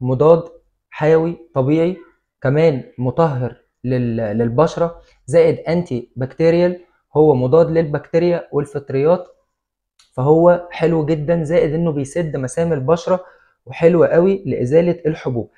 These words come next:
هنحط بس قطرتين مش اكتر، ونحاول يعني ندمج المية مع الزيت،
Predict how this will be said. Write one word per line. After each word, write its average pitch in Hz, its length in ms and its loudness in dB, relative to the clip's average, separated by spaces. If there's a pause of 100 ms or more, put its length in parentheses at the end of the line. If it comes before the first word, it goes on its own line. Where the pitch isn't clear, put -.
(240)
هنحط 190 380 -4
بس 170 280 0
قطرتين 175 760 -4 (260)
مش 151 180 -4
اكتر، - 360 -8 (380)
ونحاول 185 640 0 (600)
يعني 123 260 -2
ندمج 160 400 2
المية 165 640 0
مع 170 460 -2
الزيت، 120 440 -6